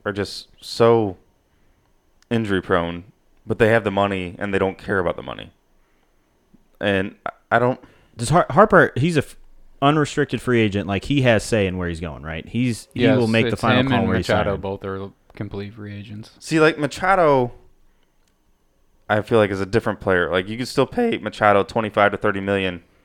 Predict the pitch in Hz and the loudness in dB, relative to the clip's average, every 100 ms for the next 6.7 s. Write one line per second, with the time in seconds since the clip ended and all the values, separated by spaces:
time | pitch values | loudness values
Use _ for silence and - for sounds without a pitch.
0 | _ _ _ _ _ _ 117 120 156 131 | _ _ _ _ _ _ -2 2 2 2
1 | 120 117 110 92 87 104 90 - - - | 0 2 2 0 -8 -8 -8 -10 -16 -8
2 | 110 117 110 107 - 110 117 123 - 101 | -4 -2 2 0 2 4 4 2 2 2
3 | 90 87 - - 127 101 104 123 92 90 | 4 0 -4 0 2 0 0 2 4 6
4 | 156 151 113 123 120 135 147 131 151 135 | 6 4 2 -2 0 2 2 4 4 2
5 | 113 - 143 139 123 98 - 107 127 120 | 2 0 0 0 0 -4 -2 -2 0 0
6 | 101 120 135 156 113 87 | 2 4 6 6 2 0